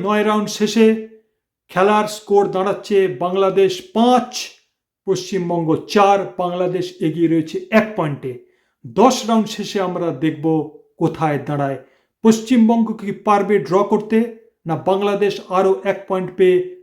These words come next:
ছয় চারে এগিয়ে যাবে? আমার মাথা গরম হচ্ছে, পশ্চিমবঙ্গ, এই হার পশ্চিমবঙ্গের বাঙালি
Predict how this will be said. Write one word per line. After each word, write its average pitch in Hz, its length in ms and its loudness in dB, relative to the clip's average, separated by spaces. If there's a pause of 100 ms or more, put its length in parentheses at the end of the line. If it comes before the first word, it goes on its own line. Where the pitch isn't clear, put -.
(120)
ছয় 185 360 -2
চারে 175 240 0 (380)
এগিয়ে 180 300 6
যাবে? 139 220 0 (420)
আমার 170 220 -4
মাথা 165 220 -2 (160)
গরম 240 240 8
হচ্ছে, 247 280 2 (880)
পশ্চিমবঙ্গ, 180 520 -4 (200)
এই 165 80 2 (120)
হার 190 280 4 (120)
পশ্চিমবঙ্গের 170 800 -4 (120)
বাঙালি 160 320 0